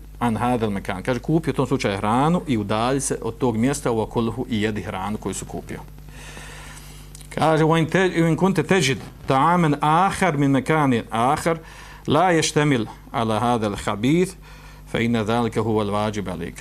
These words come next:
Kaže, "Ako ima drugih restorana u kojim nalaziš, na drugom mjestu, koji, e, e, koji, e, u kojem se ne toči, e, ne pije alkohol",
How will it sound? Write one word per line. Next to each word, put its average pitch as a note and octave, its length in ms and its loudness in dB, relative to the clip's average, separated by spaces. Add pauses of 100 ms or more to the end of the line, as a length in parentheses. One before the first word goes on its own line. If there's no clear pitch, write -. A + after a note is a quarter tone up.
Kaže, A#2 200 -4
"Ako B2 260 2
ima G3 220 4
drugih F3 360 4
restorana G#2+ 640 2 (1200)
u B2 80 -2
kojim A#2+ 240 2
nalaziš, C#3+ 640 2 (420)
na A#2 120 2
drugom F3 280 4
mjestu, F3 360 0 (280)
koji, A#2+ 360 2
e, A2 260 0 (100)
e, G#2+ 280 -2 (100)
koji, B2 320 2
e, A2 200 -2
u B2+ 100 -2
kojem C3+ 220 2
se C3+ 140 0
ne D3+ 160 4
toči, G3+ 400 0 (760)
e, A#2 320 0 (160)
ne A#2+ 220 4
pije D3 320 2
alkohol", D#3 640 2